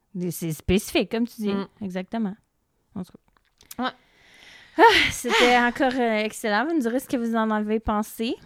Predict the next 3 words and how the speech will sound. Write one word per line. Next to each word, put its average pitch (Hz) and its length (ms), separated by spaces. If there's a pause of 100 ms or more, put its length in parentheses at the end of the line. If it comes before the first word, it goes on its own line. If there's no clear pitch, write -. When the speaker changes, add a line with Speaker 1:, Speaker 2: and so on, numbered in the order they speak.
(480)
Speaker 2:
Ouais. 240 260 (720)
Écrivez-nous. 262 480 (240)
Speaker 1:
Ouais. 208 220